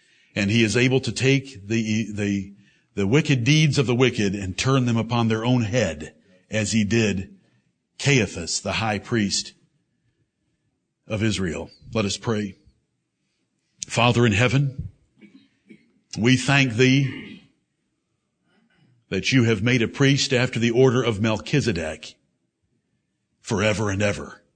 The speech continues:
our Lord Jesus Christ, perfectly fit to be a wonderful mediator between us and thee. We thank thee that we have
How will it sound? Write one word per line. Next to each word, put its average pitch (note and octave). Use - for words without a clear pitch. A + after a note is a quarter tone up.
our G2+
Lord A#2+
Jesus C3
Christ, E2+
perfectly A#2
fit G#2+
to A#2+
be A2+
a A2+
wonderful C#3
mediator A2
between A#2
us C3
and A#2
thee. E2
We A#2
thank D3
thee C3
that A#2
we A#2+
have B2